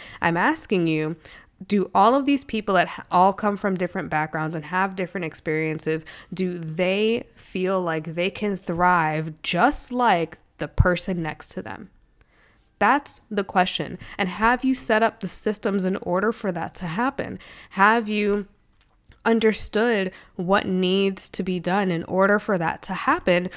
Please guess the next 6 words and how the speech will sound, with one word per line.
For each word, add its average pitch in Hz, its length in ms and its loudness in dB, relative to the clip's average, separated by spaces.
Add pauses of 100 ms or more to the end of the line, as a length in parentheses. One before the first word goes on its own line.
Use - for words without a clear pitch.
(160)
Or 202 140 6
are 196 40 4
you 214 180 2
just 214 320 2 (140)
hoping 233 800 -2 (600)
that 165 400 4